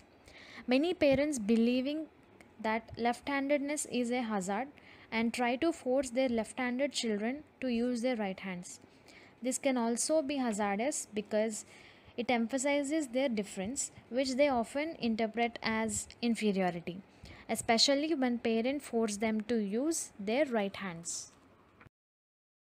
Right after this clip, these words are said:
Psychological hazards. A child's behavioral development has associated with its potential hazards, which can affect personal and social adjustments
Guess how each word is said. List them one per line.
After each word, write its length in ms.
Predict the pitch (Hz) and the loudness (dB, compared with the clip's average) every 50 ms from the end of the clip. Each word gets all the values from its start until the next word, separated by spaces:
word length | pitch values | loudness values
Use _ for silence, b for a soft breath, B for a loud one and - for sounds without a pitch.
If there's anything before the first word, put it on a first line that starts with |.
| _ _ _ _ _ _ _ _ _ - | _ _ _ _ _ _ _ _ _ -12
Psychological 680 | - - 269 254 240 269 269 254 - - - 302 302 | -8 -6 -4 -2 0 0 0 0 -2 -2 -2 -2 0
hazards. 540 | 269 226 196 202 190 180 180 - - - - - - - - B B B B B B B B B B B B | 0 0 0 0 -2 -2 -2 -4 -6 -6 -8 -12 -20 -20 -20 B B B B B B B B B B B B
A 80 | 240 | -2
child's 420 | 220 - 277 277 277 320 359 320 294 | 0 2 2 2 2 2 2 0 2
behavioral 720 | 233 262 247 220 247 277 277 277 262 285 302 311 302 254 | 2 2 2 4 4 4 4 4 4 4 4 4 4 4
development 720 | 247 214 208 214 214 208 214 - 226 254 285 320 311 - - - - - - - - - | 2 2 2 2 0 0 -2 -2 -2 -2 -2 -2 -6 -12 -14 -18 -20 -20 -16 -16 -8 -4
has 280 | 226 233 233 226 220 - | -2 0 0 0 -2 -2
associated 920 | - 220 - 254 247 240 233 - 254 254 254 254 240 233 285 294 269 226 196 | -2 -2 0 0 -2 -2 -2 0 2 2 4 2 4 4 4 4 4 4 2
with 160 | 208 202 208 - - - - B B B B B B B B B B | 2 2 0 -2 -8 -20 -20 B B B B B B B B B B
its 140 | 240 - | -4 -4
potential 580 | - - 262 254 254 269 269 262 - 320 320 285 | 2 4 4 6 6 4 2 2 2 2 2 2
hazards, 560 | 262 233 190 220 208 220 269 269 - - - 226 | 2 2 2 2 2 2 0 -2 -4 -6 -4 -2
which 240 | 262 285 277 - | -2 -2 -2 -2
can 180 | - 285 277 262 | -2 0 2 2
affect 380 | 233 196 - 240 247 - - - | 0 0 0 -2 -2 -4 -2 0
personal 460 | 233 220 220 208 - 254 262 277 285 - | 2 4 2 2 2 0 -2 -2 -2 -2
and 340 | 226 233 233 233 240 233 - - | -2 -2 0 0 -2 -4 -8 -10
social 460 | - - 247 233 226 - 285 285 277 240 | -8 -4 -2 -2 0 2 2 2 2 2
adjustments 840 | 208 190 214 208 202 - - 220 220 247 269 294 - - - | 2 2 2 0 0 -2 -2 -2 -2 -2 -4 -4 -4 -6 -6